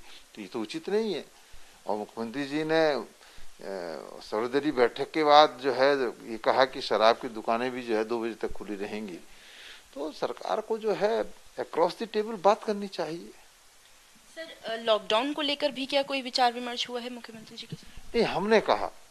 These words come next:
Speaker 1: कि कोरोना की चेन को तोड़ने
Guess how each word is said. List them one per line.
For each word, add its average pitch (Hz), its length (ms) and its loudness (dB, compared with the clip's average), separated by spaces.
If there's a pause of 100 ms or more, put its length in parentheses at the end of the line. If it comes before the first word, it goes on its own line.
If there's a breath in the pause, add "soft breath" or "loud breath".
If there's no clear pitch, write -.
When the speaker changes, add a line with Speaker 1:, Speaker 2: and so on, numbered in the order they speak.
(140)
Speaker 1:
कि 165 80 -10
कोरोना 190 580 6
की 202 380 -8
चेन 170 320 0
को 175 380 -2
तोड़ने 151 460 -4